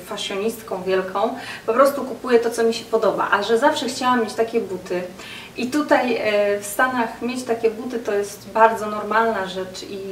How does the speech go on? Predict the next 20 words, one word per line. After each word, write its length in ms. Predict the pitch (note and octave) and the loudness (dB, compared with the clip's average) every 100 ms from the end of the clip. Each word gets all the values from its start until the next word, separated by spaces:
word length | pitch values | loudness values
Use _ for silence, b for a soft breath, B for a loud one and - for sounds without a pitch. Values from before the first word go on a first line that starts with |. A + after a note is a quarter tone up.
| F#3 F#3 F#3 F#3+ | -8 -8 -10 -8
bardzo 340 | G3+ G#3+ - G3+ | -6 -6 -6 -6
nawet 420 | G3 F#3+ F#3+ F#3+ | -4 -4 -6 -6
tak 200 | G3 - | -10 -6
mile 260 | G#3+ G#3 | -4 -4
widziane, 600 | G3 G3 G#3+ A3+ F#3 G3 G3 | -4 -4 -2 0 0 0 -2
<laughs> 80 | A3 | 0
mile 160 | G#3+ G3 | 2 4
odbierane, 720 | G3+ G3 G3+ G#3+ F3+ E3+ F3 - B B B | 2 0 0 2 2 0 -6 -10 B B B
przynajmniej 380 | - G#3 G3 G3+ | -6 -2 0 -2
tutaj 300 | - - G3 | -8 -4 -2
w 80 | - | 0
tych 160 | G3+ | -2
rejonach, 400 | G#3 G3 G3+ F#3+ | 0 -2 0 -2
gdzie 200 | F#3+ F#3 | -2 -2
ja 120 | F#3+ F3+ | 0 -2
mieszkam. 460 | E3 - - C4+ - B B B B - | -4 -6 -4 -4 -6 B B B B 0
E, 840 | A3 G#3+ G#3+ G#3+ G#3 G#3 G#3 - | 4 4 2 -4 -4 -6 -8 -8
są 180 | - A3+ | -4 2
bardzo 380 | A#3+ D4+ D4 | 4 6 4
wygodne 580 | C4+ C4 A3+ G#3+ F#3+ F3+ | 2 2 4 2 2 -2